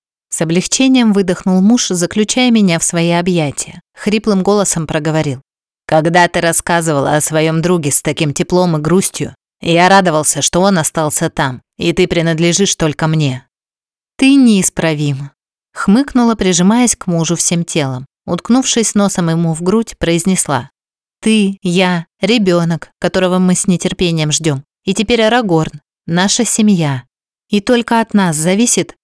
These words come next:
будем ли мы вместе радоваться, вместе любить, вместе жить.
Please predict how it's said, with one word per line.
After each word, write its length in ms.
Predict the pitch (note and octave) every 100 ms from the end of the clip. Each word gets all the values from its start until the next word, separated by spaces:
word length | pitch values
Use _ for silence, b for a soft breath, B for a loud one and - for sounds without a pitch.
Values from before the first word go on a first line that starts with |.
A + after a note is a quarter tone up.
| _
будем 380 | G3 A3+ A3 G#3+
ли 140 | G#3
мы 160 | G3 F#3+
вместе 500 | F#3+ A3+ A#3+ - G3
радоваться, 600 | G3 E3 C#3+ C#3 - - _
вместе 480 | D#3 E3+ G#3 - A3
любить, 420 | G#3 F#3 D#3+ - _
вместе 600 | - D#3 F#3+ G3+ - -
жить. 380 | F3+ F3+ C#3+ -